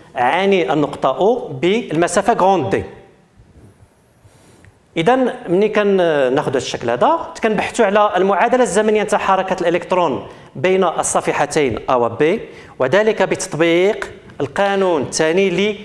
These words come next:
لنيوتن، مع اعتبار على أن الوزن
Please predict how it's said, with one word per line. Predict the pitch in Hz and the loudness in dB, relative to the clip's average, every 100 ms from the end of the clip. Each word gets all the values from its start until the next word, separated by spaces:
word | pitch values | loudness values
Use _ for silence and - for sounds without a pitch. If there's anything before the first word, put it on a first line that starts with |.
| - - | -12 -4
لنيوتن، | 180 156 - 143 196 - - - | 0 0 0 -2 -2 -6 -14 -4
مع | 160 190 214 | 0 2 0
اعتبار | 165 - 208 202 165 120 92 - - - | 0 0 2 4 4 2 0 -8 -16 -6
على | 131 165 | 0 2
أن | 180 175 180 | 2 2 4
الوزن | 139 143 143 220 196 190 120 | 2 2 2 4 4 2 0